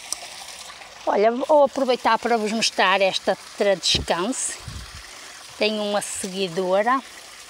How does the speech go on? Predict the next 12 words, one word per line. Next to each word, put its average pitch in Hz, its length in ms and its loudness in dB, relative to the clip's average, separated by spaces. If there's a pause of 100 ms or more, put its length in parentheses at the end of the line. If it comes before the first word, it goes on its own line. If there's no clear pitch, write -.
(460)
a 208 100 2
Greuza, 196 680 0 (380)
do 208 100 -2
Brasil, 214 720 0 (1800)
que 254 880 2
diz 254 280 2
que - 140 -2
a 247 180 6
Tradescanse - 880 0
dela 240 380 4 (120)
que 247 340 2 (200)
morre, 220 420 2